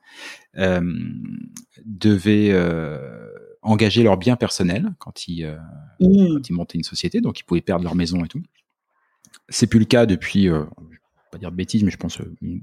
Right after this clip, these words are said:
Speaker 1: une bonne grosse dizaine d'années. Euh, mais même s'il y a ce droit à la faillite, il y a culturellement, c'est, c'est pas comme au Québec. Au Qué-, au Québec, ici, on a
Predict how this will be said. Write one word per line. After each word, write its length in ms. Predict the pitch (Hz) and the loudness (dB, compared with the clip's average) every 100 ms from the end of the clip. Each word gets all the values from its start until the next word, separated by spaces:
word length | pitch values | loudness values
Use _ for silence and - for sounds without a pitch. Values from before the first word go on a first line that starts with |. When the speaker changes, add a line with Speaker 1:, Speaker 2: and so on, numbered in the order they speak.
| - | -2
Speaker 1:
une 200 | 98 92 - | -2 -2 2
bonne 180 | 110 110 | 4 4
grosse 260 | - 113 | 2 -2
dizaine 260 | 98 92 98 | -2 0 0
d'années. 300 | 98 135 226 - - - - - - | 2 2 0 -4 -20 -18 -18 -18 -10
Euh, 320 | 98 92 92 92 - - - 76 - _ - 110 | -4 -2 -2 -8 -12 -14 -16 -20 -20 _ -12 -4
mais 480 | 101 120 160 220 247 - _ _ _ _ _ _ | 2 4 6 4 2 -6 _ _ _ _ _ _
même 320 | 107 123 240 | 0 4 6
s'il 200 | 247 - | 4 4
y 40 | 120 | 2
a 40 | |
ce 180 | - 117 | 2 0
droit 380 | 104 92 113 135 | 0 0 0 2
à 80 | 101 | 0
la 100 | 87 | -2
faillite, 760 | - 95 95 135 - - - - - | -4 -2 0 -2 -2 -10 -12 -18 -14
il 200 | 87 90 | -10 -4
y 100 | 104 | 0
a 400 | 113 120 - _ _ _ _ _ _ | 2 0 -4 _ _ _ _ _ _
culturellement, 760 | - 190 180 - 123 104 101 95 | 2 2 2 2 2 2 2 0
c'est, 160 | 98 - | -4 -6
c'est 200 | - 127 | 0 2
pas 120 | 147 | 2
comme 200 | 147 107 | 2 2
au 80 | - | 2
Québec. 420 | - - - - - | -2 -4 -6 -8 -6
Au 80 | 107 | -6
Qué-, 160 | - | -4
au 140 | - 117 | -2 -2
Québec, 320 | 131 160 175 | 0 0 0
ici, 240 | 123 - 151 | -2 0 2
on 160 | 120 | 4
a 80 | 110 | 2